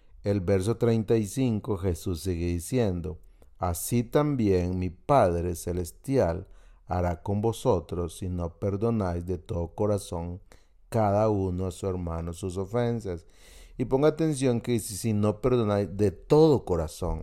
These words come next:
de todo corazón. Yo hablo con la gente y, y cuando me cuentan algo y digo, "¿Usted está, eh, resentido con esa persona? ¿Está enojado?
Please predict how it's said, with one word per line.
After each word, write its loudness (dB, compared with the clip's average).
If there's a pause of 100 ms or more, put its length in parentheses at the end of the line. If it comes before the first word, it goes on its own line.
(160)
de 6
todo 4
corazón. -2
Yo 2
hablo 2
con 2
la 2
gente -6 (640)
y, 2
y 0
cuando 2
me 0
cuentan 0
algo 0
y -2
digo, 0
"¿Usted -2
está, 2
eh, -6
resentido -4
con -2
esa -2
persona? -6
¿Está -4
enojado? -6